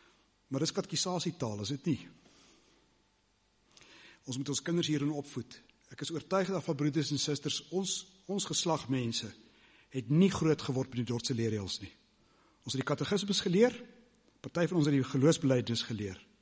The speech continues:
maar nie die Dordtse leerreëls nie. En as daar nou een groot gevaarpunt in ons samelewing is,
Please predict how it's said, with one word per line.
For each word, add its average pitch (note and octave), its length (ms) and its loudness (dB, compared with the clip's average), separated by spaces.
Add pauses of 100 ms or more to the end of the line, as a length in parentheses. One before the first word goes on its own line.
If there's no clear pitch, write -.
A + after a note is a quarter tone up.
(440)
maar A2+ 160 -2
nie F#3 160 4
die F3+ 80 2
Dordtse E3 240 2
leerreëls A#2 480 2
nie. F#2+ 120 -10 (840)
En C3 160 0
as C3 80 2
daar C#3 120 8
nou C#3+ 200 8
een G3 320 12
groot E3 560 8
gevaarpunt C3+ 640 2
in B2 80 -2
ons A#2 160 -2
samelewing A#2 560 0
is, G2+ 240 -6